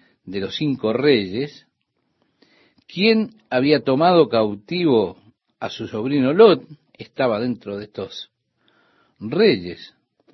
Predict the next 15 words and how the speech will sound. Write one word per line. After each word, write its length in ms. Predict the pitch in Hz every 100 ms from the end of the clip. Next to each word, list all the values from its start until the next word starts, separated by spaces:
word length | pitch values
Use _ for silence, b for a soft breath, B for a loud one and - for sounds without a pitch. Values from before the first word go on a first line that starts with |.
| - _ -
Y 100 | 151
cuenta 260 | 254 262 202
cómo 200 | 233 233
él 60 |
estaba 500 | 175 214 202 139 101 b b b
regresando 1120 | 113 131 131 120 123 - 226 120 98 127 160 _ _
con 160 | 127 135
todo 160 | 202
este 180 | 113 123
botín, 600 | 113 107 123 156 185 202 _ _ -
habiéndolos 580 | 123 127 160 147 123 110
vencido. 800 | 107 98 - 107 90 85 80 _ _ _ _ _ _ _ _ _ _ _ _
Y 120 | 113
allí 220 | 113 147
se 440 | 156 139 117 104